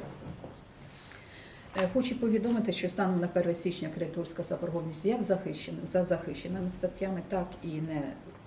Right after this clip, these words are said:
за поточними видатками відсутня, але є в наявності дебіторська заборгованість в сумі мільйон шістсот дев'ятнадцять тисяч і шістсот дев'ятнадцять і п'ять тисяч гривень.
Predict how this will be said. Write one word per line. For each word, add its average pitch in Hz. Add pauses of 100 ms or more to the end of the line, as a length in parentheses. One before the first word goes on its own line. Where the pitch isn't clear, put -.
(100)
за -
поточними -
видатками 214
відсутня, 143 (100)
але 208
є 185
в 165
наявності 156
дебіторська -
заборгованість 247
в -
сумі 190 (340)
мільйон 175
шістсот -
дев'ятнадцять 147
тисяч 247
і - (140)
шістсот -
дев'ятнадцять 190 (120)
і -
п'ять 180
тисяч 190
гривень. 165